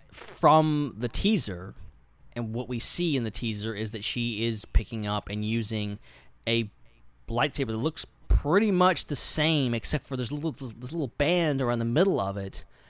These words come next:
where it looks like it's been repaired. Um, it still has the blue blade. I thought she was gonna do something new with it. I honestly am kinda worried about the fact that they're just gonna fix it, and it's just kinda, kinda be this thing that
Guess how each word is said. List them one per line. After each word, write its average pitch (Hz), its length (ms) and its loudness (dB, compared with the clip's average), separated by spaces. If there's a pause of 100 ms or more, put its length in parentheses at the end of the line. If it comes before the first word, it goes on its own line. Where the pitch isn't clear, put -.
(300)
where 117 800 2
it 120 80 -4
looks 113 140 -4
like 117 100 -6
it's 107 80 -8
been 107 160 -8
repaired. 95 460 -4 (760)
Um, 110 180 0
it 107 80 -4
still 123 160 -2
has 120 120 -2
the 110 60 -6
blue 117 200 -4
blade. 117 300 0
I 202 240 8
thought 170 400 8
she 135 140 -6
was 123 80 -2
gonna 113 140 -4
do 110 60 -6
something 98 280 -8
new 180 160 8
with 180 120 4
it. 180 140 -2 (480)
I 127 220 -2 (200)
honestly 131 540 2
am 120 100 -2
kinda 135 220 0
worried 127 540 2
about 127 140 -2
the 113 80 -4
fact 123 360 0
that 110 200 0 (500)
they're 135 100 0
just 131 120 0
gonna 117 140 -2
fix - 360 -2
it, 285 160 0 (100)
and 131 140 0
it's 123 100 -4
just 139 140 -6
kinda, 139 240 -4 (180)
kinda 147 200 -2
be 143 100 2
this 131 220 -4
thing 151 400 0
that 139 240 2